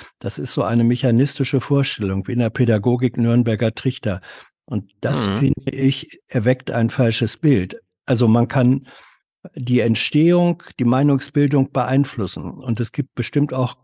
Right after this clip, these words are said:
Speaker 1: genügend, Springer war da sozusagen, war und ist einer je-, derjenigen, die mit einer klaren Agenda da reingehen und sagen, wir wollen, dass diese Meinung entsteht. Und wir tun alles dafür,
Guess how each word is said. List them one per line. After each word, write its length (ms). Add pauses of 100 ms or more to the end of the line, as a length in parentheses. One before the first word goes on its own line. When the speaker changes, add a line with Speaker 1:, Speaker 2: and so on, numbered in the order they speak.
Speaker 1:
genügend, 480
Springer 460
war 160
da 240
sozusagen, 680 (360)
war 220
und 160
ist 200
einer 300
je-, 200
derjenigen, 640
die 120
mit 160
einer 160
klaren 460
Agenda 480
da 160
reingehen 580
und 160
sagen, 340 (300)
wir 400
wollen, 420
dass 280
diese 280
Meinung 460
entsteht. 720 (400)
Und 160
wir 160
tun 260
alles 320
dafür, 680